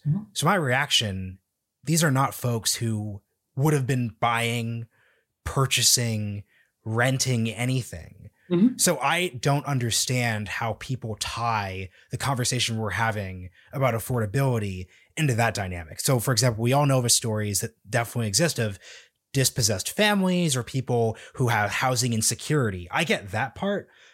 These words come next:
Speaker 2: but I don't understand how that tracks to homelessness,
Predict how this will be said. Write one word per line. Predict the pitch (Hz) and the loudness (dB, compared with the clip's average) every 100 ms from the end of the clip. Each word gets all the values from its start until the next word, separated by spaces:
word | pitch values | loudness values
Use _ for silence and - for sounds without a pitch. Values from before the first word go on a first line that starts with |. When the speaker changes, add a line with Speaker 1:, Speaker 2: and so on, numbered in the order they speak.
| _ | _
Speaker 2:
but | 151 143 | 0 0
I | 135 160 | 0 -2
don't | 170 | -2
understand | 151 139 - 131 113 | 0 0 2 2 2
how | 120 117 113 107 98 | 2 2 2 0 0
that | 113 - | 0 0
tracks | - 117 107 - - | -2 -2 0 0 0
to | - 107 101 95 90 90 _ - | -2 -4 -4 -6 -8 -12 _ -4
homelessness, | - 127 113 107 - 95 - | 0 2 2 0 -2 -2 -4